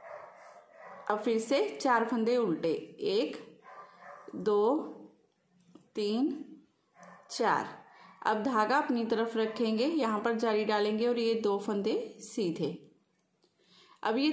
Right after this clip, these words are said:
तेरह फंदों का हमारा डिजाइन बन गया है। इन्हीं तेरह फंदों को आपने रिपीट करते जाना है। इन दो फंदों को छोड़ेंगे, यहाँ पर हमने जाली डाली, ये चार फंदे उल्टे, तीन का एक कर दिया, फिर से ये चार फंदे उल्टे,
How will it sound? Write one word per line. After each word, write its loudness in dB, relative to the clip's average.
तेरह 4
फंदों 2
का 2
हमारा 2
डिजाइन 0
बन 0
गया 0
है। 0
इन्हीं 0
तेरह 2
फंदों 0
को 0
आपने 0
रिपीट -2
करते 0
जाना 0
है। 0
इन 0
दो 2
फंदों 0
को 2
छोड़ेंगे, 0
यहाँ 2
पर 2
हमने 2
जाली 2
डाली, 4
ये 4
चार 2
फंदे 0
उल्टे, 2
तीन 2
का 2
एक -2
कर 2
दिया, 0
फिर -2
से 0
ये 2
चार 2
फंदे 0
उल्टे, 0